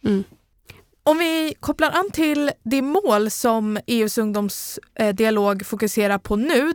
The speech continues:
Speaker 2: under den här cykeln, eh, som är att främja ungas utrymme och deltagande i demokratiska processer.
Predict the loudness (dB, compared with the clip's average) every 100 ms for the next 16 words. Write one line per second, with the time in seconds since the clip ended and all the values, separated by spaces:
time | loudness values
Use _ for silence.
0 | -4 -2 0 0 0 0 0 -2 0 -2
1 | -2 -2 0 0 0 0 0 -2 0 0
2 | 2 2 0 0 0 -2 -2 -4 -2 -2
3 | 0 0 -2 0 -2 -2 0 -2 -2 -2
4 | -4 -4 -6 -4 -2 0 0 0 -4 -2